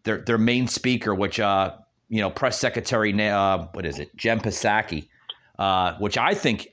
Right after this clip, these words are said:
really, in my own personal opinion, is running the show. We're seeing that clearly every single day of her,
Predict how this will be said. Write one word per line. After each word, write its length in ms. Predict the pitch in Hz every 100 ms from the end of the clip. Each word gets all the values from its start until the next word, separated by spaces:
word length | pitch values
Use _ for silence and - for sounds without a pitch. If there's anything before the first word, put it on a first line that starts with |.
| 90
really, 400 | 113 175 220 196
in 80 |
my 200 | 139 165
own 160 | 202 202
personal 360 | 202 202 - 202
opinion, 340 | 208 202 190 139
is 180 | 127
running 260 | 135 160 127
the 80 | 101
show. 460 | - 143 113 69 - _ _
We're 140 | 139 156
seeing 320 | - 208 175
that 160 | 139 127
clearly 440 | - 180 160 135 -
every 240 | 160 160
single 320 | 139 156 143 120
day 260 | 147 127
of 120 | 104 110
her, 140 | 107